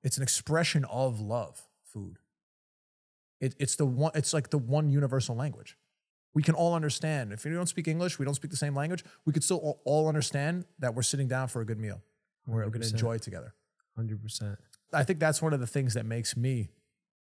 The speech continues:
Speaker 1: so passionate about food is because, like, all I wanna do is eat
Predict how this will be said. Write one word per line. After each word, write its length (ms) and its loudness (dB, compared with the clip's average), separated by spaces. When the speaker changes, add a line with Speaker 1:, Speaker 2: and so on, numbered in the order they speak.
Speaker 1:
so 200 2
passionate 400 -2
about 200 -6
food 300 -4
is 100 0
because, 340 0
like, 280 -4
all 240 4
I 80 8
wanna 260 4
do 220 0
is 160 -2
eat 220 -6